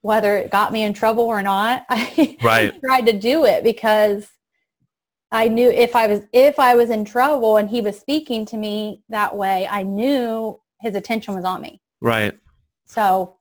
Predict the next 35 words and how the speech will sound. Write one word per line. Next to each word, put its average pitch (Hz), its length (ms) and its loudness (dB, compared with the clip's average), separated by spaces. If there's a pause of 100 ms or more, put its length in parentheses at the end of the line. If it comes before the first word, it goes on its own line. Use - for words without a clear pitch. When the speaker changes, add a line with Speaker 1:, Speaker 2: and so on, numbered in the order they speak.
(560)
Speaker 2:
Well, 180 100 4
it - 40 4
almost 240 200 0
sounds 180 300 2
like 151 260 2
that, 135 280 2
you 131 120 -4
know, 123 140 0
you 123 160 0
said 139 220 -2
you 131 80 2
were 131 100 4
an - 60 0
only 123 160 2
child, 127 320 0
but 120 80 0
it 110 60 -4
sounds 190 260 -2
like 127 200 0
actually 127 480 0
it 113 40 0
was 110 220 -4
your 113 100 -6
parents, 139 500 -2
you, 131 240 2
and 117 100 -2
the 113 100 0
addiction. - 640 -6
Like, 117 320 -4
you 120 120 0
all 120 100 4
Speaker 1:
Yeah. 120 60 -2
Speaker 2:
grew 123 200 0
up 127 140 -4
together. 117 560 -4